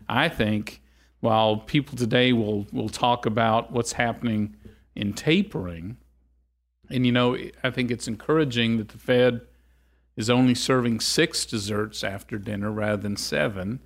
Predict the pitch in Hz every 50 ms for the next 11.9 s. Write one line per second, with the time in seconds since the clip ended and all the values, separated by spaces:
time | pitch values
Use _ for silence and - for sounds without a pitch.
0 | - - - _ _ _ - 127 120 117 113 113 117 117 117 123 117 127 123 -
1 | - 156 - - - 135 131 127 - - - - 117 107 107 107 107 120 131 131
2 | - - - - - - - 123 110 98 95 92 90 95 110 - - - _ _
3 | _ _ _ _ - 160 156 - 156 - - - 226 226 220 - - 127 120 120
4 | 120 120 113 113 - 123 127 139 147 151 143 135 127 - - 139 143 139 - -
5 | 131 127 120 117 117 113 110 123 123 123 117 117 117 120 120 120 110 113 117 117
6 | 113 113 - - - - - _ _ - - 120 113 - - - - 190 202 165
7 | 123 107 107 107 117 120 - - _ _ _ _ _ _ - - 110 110 110 110
8 | 110 113 110 113 107 - - - - - - - 143 147 147 - - - 156 151
9 | 147 143 139 139 135 131 - - - - 127 120 117 110 107 127 127 120 110 110
10 | 110 117 127 135 135 131 117 123 123 120 117 113 123 131 139 - - 139 - -
11 | 147 139 139 135 - - - - 139 139 135 127 - - 147 135 135 131